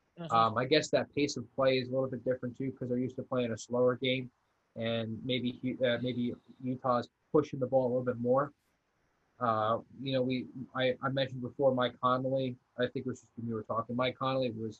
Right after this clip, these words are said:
Speaker 2: <gasps> you know, left the bubble 'cause he had, he didn't have a kid. His wife had a kid. I was gonna say he had a kid.
Speaker 1: <laughs>
Speaker 2: Um, but he came back, and, I mean, I don't think Mike Conley is that much of a, of a difference maker on the offensive or defensive side of the ball.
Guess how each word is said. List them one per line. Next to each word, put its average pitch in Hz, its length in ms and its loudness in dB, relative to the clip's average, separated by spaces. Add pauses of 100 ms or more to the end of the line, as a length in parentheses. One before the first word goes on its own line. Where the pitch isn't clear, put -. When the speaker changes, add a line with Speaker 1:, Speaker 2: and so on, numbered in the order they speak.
Speaker 2:
<gasps> - 680 2
you 143 140 -4
know, 131 120 4
left 147 220 8
the 143 60 -2
bubble 160 280 8
'cause 135 180 -2
he 135 100 -4
had, 139 220 2 (1400)
he 147 120 4
didn't 120 200 -2
have 110 140 -6
a 110 60 -10
kid. 107 240 -8
His 101 120 -14
wife 127 280 0
had 107 80 -8
a - 260 -18
kid. 101 140 -18
I - 40 -16
was 107 80 -12
gonna 110 100 -10
say 101 200 -12
he 120 100 -6
had 208 120 0
a - 40 -14
kid. 190 300 -6
Speaker 1:
<laughs> 202 100 -10 (1000)
Speaker 2:
Um, 107 420 -6 (440)
but 143 120 -4
he 165 120 0
came 165 260 2
back, 135 320 2
and, 131 80 -2
I 127 40 -2
mean, 123 340 -4
I 143 40 -4
don't 147 140 0
think 135 120 -6
Mike 123 240 0
Conley 123 260 -2
is 123 60 -6
that 123 120 -2
much 123 180 -6
of 113 80 -8
a, 120 280 -10
of 117 100 -8
a - 40 -8
difference 120 400 -8
maker 110 340 -8
on 107 120 -10
the 107 80 -8
offensive 110 380 -12
or 107 40 -16
defensive - 540 -20
side 110 80 -10
of - 120 -16
the 107 100 -20
ball. 185 340 6